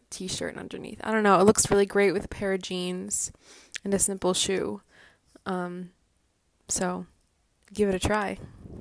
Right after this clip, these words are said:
Okay, so my very last style on this list is the Birkenstock Boston Clog.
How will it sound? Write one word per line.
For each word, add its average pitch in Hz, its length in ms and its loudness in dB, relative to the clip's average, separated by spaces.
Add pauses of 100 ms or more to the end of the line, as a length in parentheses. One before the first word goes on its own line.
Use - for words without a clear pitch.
(880)
Okay, 220 380 0
so 208 500 0 (120)
my 208 260 -4
very 247 460 0 (100)
last 240 600 0
style 180 680 0
on 196 180 -2
this 226 300 2
list - 560 0 (120)
is 208 280 2
the 196 400 0 (500)
Birkenstock 302 1040 0 (360)
Boston 247 880 0 (360)
Clog. - 600 0